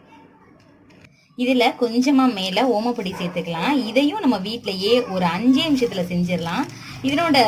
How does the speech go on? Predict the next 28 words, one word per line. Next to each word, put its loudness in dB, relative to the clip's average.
லிங்க்குமே 2
தேவைப்பட்டா 2
போய் -4
பாருங்க. 0
இதெல்லாம் -2
சேர்த்தாதாங்க -2
கடையில 0
கிடைக்கிற -4
போது -6
எக்ஸாக்டா -2
அதே -2
மாதிரி -4
இருக்கும். -6
இன்னைக்கு 2
வந்து 2
கார்ன்ஃப்ளேக்ஸ் -2
மட்டும் -2
இல்ல, -4
இருந்துச்சுன்னா 0
அதை -2
கொஞ்சமா -4
தூவி -6
இருக்கலாம். -4
உங்கள்ட்ட 0
இருந்தது 0
அப்படின்னா -6
அதை -2
சேர்த்துக்கங்க. -12